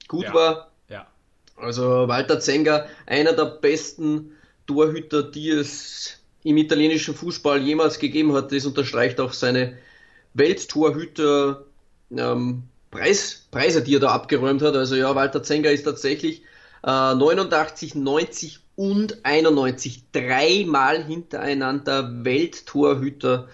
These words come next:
Speaker 1: geworden. Und das ist schon unfassbare individuelle Auszeichnung.
Speaker 2: Ja.
Speaker 1: Also, ja, krank.
Speaker 2: Damals im Trikot von, äh, Inter Mailand als kleine
Speaker 1: Ge-,
Speaker 2: Zusatzinfo.
Speaker 1: genau.
Speaker 2: Genau.
Speaker 1: Ja, genau.
Speaker 2: Da hat er seine stärkste Phase gehabt, weil das hatten wir jetzt, glaub ich, gar nicht erwähnt, oder?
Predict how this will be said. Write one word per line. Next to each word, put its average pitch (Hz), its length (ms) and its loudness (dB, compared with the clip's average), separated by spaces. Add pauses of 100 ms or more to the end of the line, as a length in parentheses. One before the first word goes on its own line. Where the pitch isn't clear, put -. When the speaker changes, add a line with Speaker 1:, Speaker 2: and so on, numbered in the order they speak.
(280)
Speaker 1:
geworden. 135 420 2
Und 131 120 -4
das 135 120 0
ist 131 160 -6
schon 135 420 -4 (360)
unfassbare 127 1300 0
individuelle 127 1080 2 (120)
Auszeichnung. 135 680 2
Speaker 2:
Ja. - 120 -20
Speaker 1:
Also, 123 600 2 (260)
ja, 117 240 2
krank. 120 440 -6 (440)
Speaker 2:
Damals 147 340 -4
im 135 140 -8
Trikot 139 460 -4
von, 113 400 -8
äh, 110 180 -12
Inter 123 320 -8
Mailand 110 500 -8 (160)
als 101 240 -16
kleine 104 320 -14
Speaker 1:
Ge-, - 120 -10
Speaker 2:
Zusatzinfo. 117 760 -4
Speaker 1:
genau. 135 60 -20 (260)
Speaker 2:
Genau. 95 380 -16 (240)
Speaker 1:
Ja, 151 180 0 (160)
genau. 117 220 -6
Speaker 2:
Da 117 120 -10
hat 123 140 -14
er 127 60 -10
seine 123 260 -10
stärkste 127 460 -12
Phase 127 420 -10
gehabt, 120 160 -10
weil 120 80 -8
das 117 120 -10
hatten 156 160 -6
wir 156 60 -4
jetzt, - 120 -10
glaub 151 140 -6
ich, - 100 -14
gar 143 100 -4
nicht 123 120 -8
erwähnt, 127 340 -8
oder? 135 300 -12